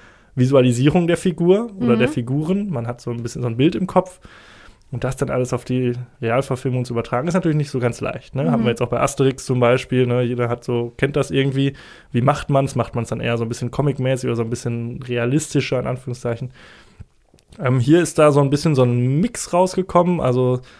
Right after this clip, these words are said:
Speaker 1: so was die Farbgebung angeht, so der Klamotten, also Bibi trägt sehr viel Grün, sie hat ja sonst immer diesen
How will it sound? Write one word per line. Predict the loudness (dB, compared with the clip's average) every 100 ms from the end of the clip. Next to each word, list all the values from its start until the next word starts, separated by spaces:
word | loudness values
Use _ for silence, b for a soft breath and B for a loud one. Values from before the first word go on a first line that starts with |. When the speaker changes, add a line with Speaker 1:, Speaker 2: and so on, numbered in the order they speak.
| B B
Speaker 1:
so | -6 -2
was | -2
die | -4
Farbgebung | -6 0 2 2 4 4 6 2
angeht, | 0 0 2 2
so | 0
der | -2 0
Klamotten, | 0 0 0 0 0 -4
also | -2
Bibi | -4 -6
trägt | -8 -10 -6
sehr | -4
viel | -4
Grün, | 0 2 2
sie | 2
hat | 0
ja |
sonst | -2 -2
immer | -4
diesen | -4 -4 -6